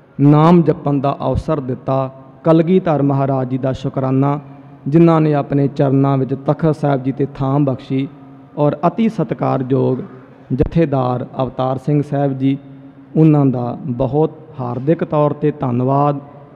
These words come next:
ਸਮੂਹ ਸਿੰਘ ਸਾਹਿਬਾਨ, ਅਤੀ ਸਤਿਕਾਰਯੋਗ ਸਿੰਘ ਸਾਹਿਬ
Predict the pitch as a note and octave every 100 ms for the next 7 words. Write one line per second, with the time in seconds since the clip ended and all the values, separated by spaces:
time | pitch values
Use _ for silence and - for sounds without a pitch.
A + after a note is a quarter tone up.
0 | - - - F#3+ A3+ G#3+ G#3+ A#3+ G#3+ F3
1 | D#3+ D3 C3+ C3 C3 C3 - - - -
2 | - - - D#3+ - F3+ - D#3 - C#3
3 | C3+ B2+ C3+ C3+ C3+ C#3 E3+ D3+ C#3 B2+
4 | B2+